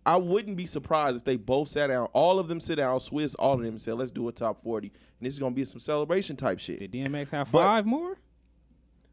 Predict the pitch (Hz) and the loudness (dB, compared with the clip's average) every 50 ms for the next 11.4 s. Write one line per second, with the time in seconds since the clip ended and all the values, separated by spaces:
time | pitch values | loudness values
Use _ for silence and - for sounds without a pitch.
0 | _ 104 117 165 170 156 - - - - 120 135 165 180 170 160 151 147 139 - | _ 0 2 2 4 2 0 -4 -14 -10 -2 0 0 2 2 0 -2 -4 -8 -14
1 | _ - - - _ _ _ _ _ _ _ _ _ _ - - 101 151 196 247 | _ -20 -20 -20 _ _ _ _ _ _ _ _ _ _ -16 -8 -2 2 2 2
2 | 294 285 - 202 185 170 160 156 151 135 - - - 143 147 - 147 - - 175 | 2 0 0 0 0 0 0 -2 -2 -2 -4 -6 -2 -2 -2 -2 -4 -4 -2 -2
3 | 220 233 226 233 208 185 214 185 147 143 139 131 127 117 113 101 101 107 - _ | -2 0 0 -2 0 0 -4 -2 0 0 2 2 2 2 0 0 -2 -6 -10 _
4 | _ _ _ _ _ _ _ _ _ _ 233 _ _ _ - - _ _ _ _ | _ _ _ _ _ _ _ _ _ _ -20 _ _ _ -20 -20 _ _ _ _
5 | _ _ _ _ _ _ - - 160 147 165 214 247 254 254 - 156 170 196 254 | _ _ _ _ _ _ 0 2 2 4 4 2 4 2 2 0 2 2 2 2
6 | 262 240 214 226 220 - 247 - - 220 190 196 208 247 - 151 175 196 196 214 | 4 4 2 2 2 -2 -6 -2 2 2 2 2 0 -4 -6 -2 2 2 2 2
7 | - 214 196 185 180 180 180 190 196 - 196 160 156 185 - - 104 113 135 117 | 2 2 2 4 4 4 2 0 -2 0 2 2 2 0 -2 -4 -2 -2 -2 -2
8 | - - _ _ _ _ _ _ _ _ _ - 127 139 190 208 - - 202 185 | -6 -14 _ _ _ _ _ _ _ _ _ -2 2 2 2 2 4 4 4 6
9 | 180 160 147 143 143 151 160 - - - - - - - - _ _ _ _ _ | 6 6 4 4 4 4 2 0 -6 -20 -20 -20 -20 -20 -20 _ _ _ _ _
10 | _ _ _ _ _ _ _ _ _ _ _ _ _ - 147 165 165 - - - | _ _ _ _ _ _ _ _ _ _ _ _ _ -2 0 0 0 -2 -4 -6
11 | 151 143 - - 151 147 147 | -6 -4 -2 0 0 2 2